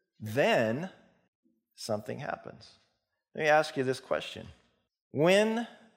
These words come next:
do we learn God's will for us? When do we learn God's will for us?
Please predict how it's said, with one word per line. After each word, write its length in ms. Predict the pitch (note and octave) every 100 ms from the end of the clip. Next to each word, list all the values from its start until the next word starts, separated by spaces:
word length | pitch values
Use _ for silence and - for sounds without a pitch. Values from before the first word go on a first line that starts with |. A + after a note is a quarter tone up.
| _ _ _ _ -
do 140 | A#2+
we 140 | C3+ C#3
learn 320 | C3 B2+ B2+
God's 320 | A2 G#2+ G#2+
will 180 | G#2+ F#2+
for 200 | - -
us? 380 | - - - - _ _ _ _ _ _ _ _ _
When 320 | - B2 E3+ E3
do 100 | D3
we 120 | C3+
learn 240 | A#2+ A#2
God's 260 | G#2+ G#2 G2+
will 180 | - -
for 160 | - -
us? 280 | - -